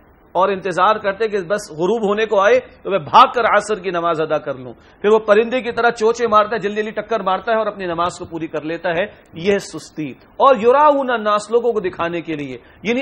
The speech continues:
اپنے آپ کو مسلمانوں میں شمار کروانے کے لیے، اپنے آپ کو مسلمانوں میں شمار کروانے کے لیے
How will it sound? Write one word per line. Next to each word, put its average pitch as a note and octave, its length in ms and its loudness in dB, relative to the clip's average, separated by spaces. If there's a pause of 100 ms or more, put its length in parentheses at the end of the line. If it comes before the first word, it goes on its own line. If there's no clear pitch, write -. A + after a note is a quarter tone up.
اپنے B3+ 320 2
آپ D4 200 2
کو C#4 100 2
مسلمانوں A#3 600 0
میں B3+ 80 -4
شمار A3 520 2
کروانے F#3 600 0
کے E3+ 160 -6
لیے، E3 460 0 (540)
اپنے A3 300 -2
آپ G#3+ 360 4
کو A#3+ 140 4
مسلمانوں G3 720 0
میں A3 140 -6
شمار F#3 560 2
کروانے F#3+ 440 0
کے F3 140 -8
لیے D#3+ 240 -4